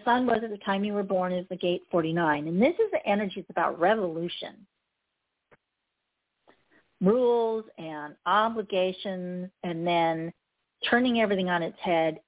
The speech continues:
and having a whole new system. And so thinking about your experience,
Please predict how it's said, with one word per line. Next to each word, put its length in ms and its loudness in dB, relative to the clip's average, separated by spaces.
and 460 -2
having 220 -4
a 40 -6
whole 480 2
new 220 -6
system. 520 -14
And 240 2
so 300 4
thinking 300 0
about 340 2
your 180 -2
experience, 760 0